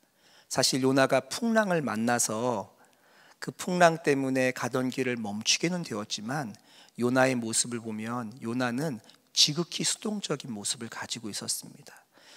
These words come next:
지중해 전체가 뒤집어지는 풍랑 속에서도 요나는 그것이 자신으로 인해서 일어난 일인 것을 알고 있었어요.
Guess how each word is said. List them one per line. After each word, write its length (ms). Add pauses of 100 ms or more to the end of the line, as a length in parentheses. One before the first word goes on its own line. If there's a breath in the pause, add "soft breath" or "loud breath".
(140 loud breath)
지중해 400
전체가 520
뒤집어지는 720
풍랑 400
속에서도 800 (460 loud breath)
요나는 580 (800 soft breath)
그것이 380
자신으로 1000
인해서 340
일어난 400
일인 200
것을 280
알고 360
있었어요. 720